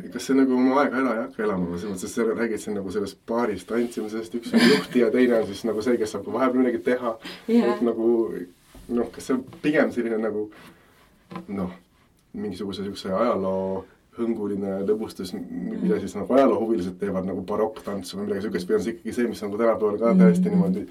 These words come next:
Speaker 1: ajab inimesi pöördesse ja lubab
Speaker 2: Pigem
Speaker 1: ennast
Speaker 2: jah,
Speaker 1: välja elada või?
Speaker 2: jah, pigem kui ma vaatan s-, meie inimesi, kes tantsivad, siis nad ei ole,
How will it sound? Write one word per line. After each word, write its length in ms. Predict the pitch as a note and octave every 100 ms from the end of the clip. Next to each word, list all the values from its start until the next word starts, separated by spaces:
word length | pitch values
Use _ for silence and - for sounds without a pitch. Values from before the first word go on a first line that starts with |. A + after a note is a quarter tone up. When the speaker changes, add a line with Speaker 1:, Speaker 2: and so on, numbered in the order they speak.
| - - - - -
Speaker 1:
ajab 180 | G#2 G#2
inimesi 280 | A#2+ G#2 G2
pöördesse 460 | A2+ A2+ F#2 - G2
ja 80 | G2
lubab 300 | - - A2
Speaker 2:
Pigem 300 | C#4 - A#2
Speaker 1:
ennast 220 | G#2 G#3+
Speaker 2:
jah, 0 |
Speaker 1:
välja 200 | A3+ G#3
elada 220 | F#3+ F#3
või? 140 | F#3 G3
Speaker 2:
jah, 140 | A3 -
pigem 320 | A#3+ A#3+ F#3
kui 100 | F#3
ma 120 | F3+
vaatan 520 | F3 G3+ G3 - D#3+ E3
s-, 200 | - -
meie 360 | F3+ F#3 F#3+ F3+ E3
inimesi, 400 | E3+ D#3+ D#3 E3
kes 140 | -
tantsivad, 420 | - F3 F3+ D#3 D3+
siis 140 | G#3+
nad 80 | A3+
ei 100 | G3
ole, 260 | A#3+ F#3